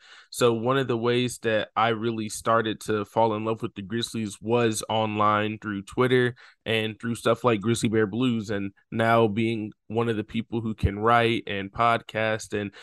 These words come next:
maybe be somebody that other people, if you're somewhere where there's not a lot of Grizzlies fans, you can either listen to this,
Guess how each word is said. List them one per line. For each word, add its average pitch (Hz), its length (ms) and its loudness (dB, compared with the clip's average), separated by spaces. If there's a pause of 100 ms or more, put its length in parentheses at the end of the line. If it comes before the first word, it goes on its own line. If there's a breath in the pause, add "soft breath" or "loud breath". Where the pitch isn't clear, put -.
(200 loud breath)
maybe 123 300 4
be 117 240 -2
somebody 117 560 0
that 104 260 -4
other 127 240 0
people, 131 460 -2
if 120 140 -6
you're 117 240 -2
somewhere 120 640 0
where 110 500 -2
there's 110 160 -6
not 107 140 0
a 107 60 0
lot 107 120 4
of 107 100 -2
Grizzlies 120 360 -2
fans, 120 400 -2
you 107 100 -8
can 104 240 -6
either 101 360 -6
listen 107 340 -6
to 95 80 -6
this, 120 420 2